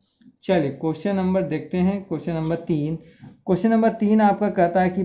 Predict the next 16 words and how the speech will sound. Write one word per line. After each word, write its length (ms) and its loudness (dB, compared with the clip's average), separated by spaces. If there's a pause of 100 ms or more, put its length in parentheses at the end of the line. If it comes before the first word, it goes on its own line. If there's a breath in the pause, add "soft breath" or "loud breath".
पाँच 380 4
सेंटीमीटर 680 2
तथा 320 2
छः 400 -2
सेंटीमीटर 720 -2
त्रिज्या 480 0
वाले 320 2 (120)
दो 220 0
गोलों 400 -2
के 180 -4
आयतनों 680 0
का 140 2
अनुपात 600 2
ज्ञात 380 -4
करना 260 -14
है। 100 -20